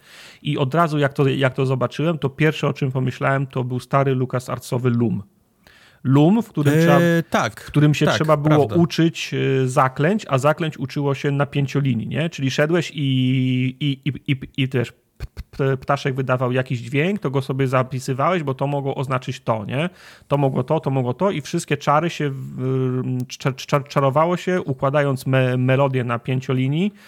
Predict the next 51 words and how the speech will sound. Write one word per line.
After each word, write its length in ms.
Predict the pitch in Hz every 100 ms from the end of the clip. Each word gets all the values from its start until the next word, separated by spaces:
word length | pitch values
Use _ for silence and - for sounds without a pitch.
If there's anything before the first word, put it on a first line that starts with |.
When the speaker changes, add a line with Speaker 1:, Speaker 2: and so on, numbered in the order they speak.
| - -
Speaker 1:
tam 180 | 135 131
od 100 | 123
dwóch 300 | 123 147 143
do 200 | 131 131
pięciu, 640 | - 135 131 139 131 131 131 127 127
do 140 | 123
pięciu 360 | 127 131 131 135
nut, 340 | 127 113 -
nie? 140 | 120 151
Na 100 | 165
tej 100 | 151
samej 260 | 170 165
zasadzie, 360 | 151 151 127 120
że 80 | 120
się 180 | - 123
uczyłeś 440 | 143 - 185 190
i 40 |
potem 240 | 165 156 156
musiałeś 280 | 151 156 139
dopasowywać 680 | 147 - 135 139 160 151
ten 160 | - 147
sam 200 | 139 143
język, 320 | 143 127 127
którego 260 | 135 127 127
się 120 | 131
nauczyłeś, 600 | 131 131 131 202 214 - - - - - _
żeby 240 | 135 147 143
móc 200 | 143 -
cza-, 280 | - 131
żeby 160 | 131 139
móc 180 | 131 131
cza-, 260 | - 135 123 123 123 120
cz-, 440 | - - 135 131 123
cz-, 240 | - - 127 123 -
cz-, 240 | - 135
żeby 160 | 131 135
móc 140 | 131
czarować. 420 | - 131 - -
Mówię, 140 | 127 -
jak 80 |
to 100 | -
zobaczyłem, 440 | 156 170 - 190 185
to 80 | 160
od 60 |
razu 140 | 160 151
myślałem: 300 | - 160 175
"O, 300 | 190 131 117
jak 260 | 160 170 151
w 60 |
Lumie", 340 | 156 123 110 113
nie? 220 | 156